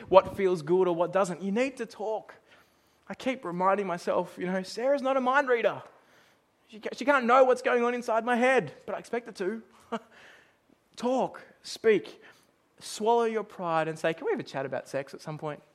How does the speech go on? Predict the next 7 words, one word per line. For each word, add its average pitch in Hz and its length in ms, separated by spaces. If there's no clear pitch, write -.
That's 285 180
fine. 285 480
Do 214 120
that. 131 240
Um, 139 180
secondly, 175 480
porn. 143 480